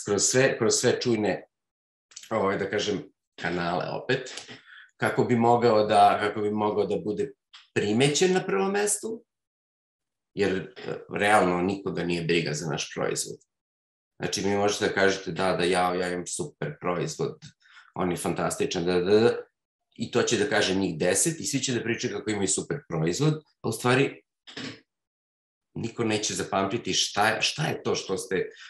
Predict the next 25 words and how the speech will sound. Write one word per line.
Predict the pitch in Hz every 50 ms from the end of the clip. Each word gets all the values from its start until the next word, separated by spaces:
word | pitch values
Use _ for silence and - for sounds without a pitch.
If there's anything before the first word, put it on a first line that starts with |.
| -
što | - - -
ste | 95 - - 101
vi | 98 101 95
rekli, | 92 92 95 - 120 120
zato | 104 98 95 - -
što | 98 - - - - - - - - - _ _ _ _ _ _ _
možda | 85 85 85 78 104 98
niste | 95 98 98 - 110
rekli | 101 101 101 - 113 107
pravu | - 113 117 120 107 92
stvar, | - - - 139 143 147 - - -
možda | 87 90 87 - 92
niste | 95 98 101 - - 107
rekli | 107 101 110 110
nešto | 104 107 113 - - -
što | - - 101
će | - - 104 95 - - - _ _ _ _ _
u | - 95 104
odnosu | 107 - 101 - - 117
na | 110 107 113
ovih | 131 131 117 98 90
deset | 117 139 147 - - - 90 92 -
da | 113
izdvoji | 107 110 107 - 120 120 107 90
nešto, | 85 90 85 82 - - - 98